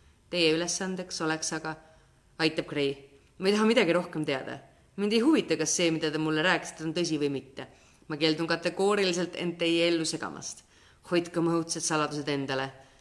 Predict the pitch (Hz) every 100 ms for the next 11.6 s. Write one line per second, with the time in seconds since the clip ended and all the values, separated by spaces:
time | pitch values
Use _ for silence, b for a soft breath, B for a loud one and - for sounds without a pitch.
0 | - 156 151 156 151 151 147 143 143 143
1 | - 156 139 131 135 - - _ _ _
2 | _ _ - - B B B - 156 160
3 | 170 170 - 175 175 185 196 175 151 160
4 | 220 185 - 131 139 143 B B B B
5 | 165 175 175 175 - 196 156 143 - 143
6 | 156 147 - 147 151 - b b b b
7 | b 190 220 226 226 220 233 160 160 143
8 | 131 139 139 165 - 175 175 175 170 185
9 | 180 170 156 175 165 220 180 - 135 156
10 | 151 147 143 143 160 156 175 208 143 139
11 | 139 - - 151 139 139